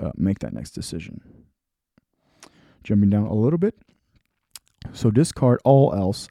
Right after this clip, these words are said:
and secure these few things only. Remind yourself, too, that each of us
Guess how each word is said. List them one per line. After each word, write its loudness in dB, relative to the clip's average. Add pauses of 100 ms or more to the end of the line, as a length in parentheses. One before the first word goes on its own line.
and 0
secure 4 (100)
these 0 (100)
few 4
things 4
only. 4 (480)
Remind 6
yourself, 0 (100)
too, 4
that 2
each 2
of 4
us 0